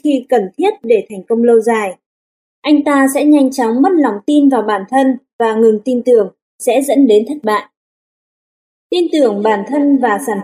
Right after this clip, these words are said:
phẩm bạn bán. Những chuyên gia bán hàng hàng đầu đều rất tự tin. Họ tin vào công ty, sản phẩm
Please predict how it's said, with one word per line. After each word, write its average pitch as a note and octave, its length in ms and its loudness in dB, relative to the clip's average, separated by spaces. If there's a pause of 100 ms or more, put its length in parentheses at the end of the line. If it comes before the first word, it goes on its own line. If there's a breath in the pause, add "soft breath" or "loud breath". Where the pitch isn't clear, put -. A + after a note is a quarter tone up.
phẩm A3 120 0 (120)
bạn F#3+ 160 -6
bán. G3+ 280 0 (1700)
Những C#4+ 340 2
chuyên D#4+ 160 2
gia D4 300 0
bán C#4 180 2
hàng C4+ 220 -2
hàng A3 240 -6
đầu G#3+ 240 4
đều G3+ 200 4
rất E4 260 -2
tự B3+ 60 2 (100)
tin. B3 240 0 (420)
Họ C#4 60 -2 (120)
tin E4 200 2
vào C4+ 200 2
công C#4 220 0
ty, C#4+ 320 2 (320)
sản B3+ 200 0
phẩm A3 240 0